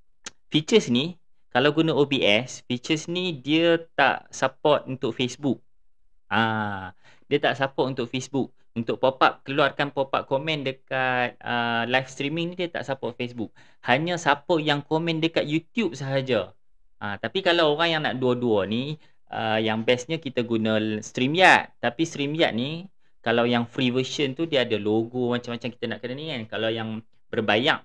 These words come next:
kalau yang berbayar, best lah kalau yang berbayar. Ah, yang berbayar memang StreamYard memang the best lah. Tapi agak mahal jugalah harga StreamYard tu.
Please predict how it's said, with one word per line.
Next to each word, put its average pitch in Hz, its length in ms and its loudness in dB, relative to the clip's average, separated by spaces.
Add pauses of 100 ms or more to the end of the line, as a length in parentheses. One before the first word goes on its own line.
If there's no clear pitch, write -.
(120)
kalau 107 160 0
yang 110 160 2
berbayar, 117 400 0
best 110 400 2
lah 113 160 0
kalau 104 160 -2
yang 107 160 0
berbayar. 107 400 0 (920)
Ah, 95 120 -8
yang 98 160 -6
berbayar 113 480 2
memang 117 640 2
StreamYard 120 480 2
memang 113 240 0
the 107 120 0
best 123 280 0
lah. 113 80 -2
Tapi 117 240 -4
agak 113 240 2
mahal 113 400 0
jugalah 120 400 2
harga 113 320 0
StreamYard 120 480 -2
tu. 110 160 -2